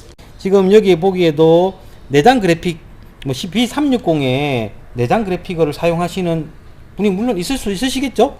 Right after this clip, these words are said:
음, 내장 포트에 디스플레이 포트하고 유에스비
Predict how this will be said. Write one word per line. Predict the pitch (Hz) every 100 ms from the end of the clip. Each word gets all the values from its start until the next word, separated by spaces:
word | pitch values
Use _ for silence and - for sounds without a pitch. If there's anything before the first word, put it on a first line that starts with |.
| 127
음, | 120 110 - - -
내장 | - 147 269 269
포트에 | 233 - 131 127 147 -
디스플레이 | 147 - - 214 -
포트하고 | 165 - 131 123 214 147 - - 127
유에스비 | 151 180 214 180 151 226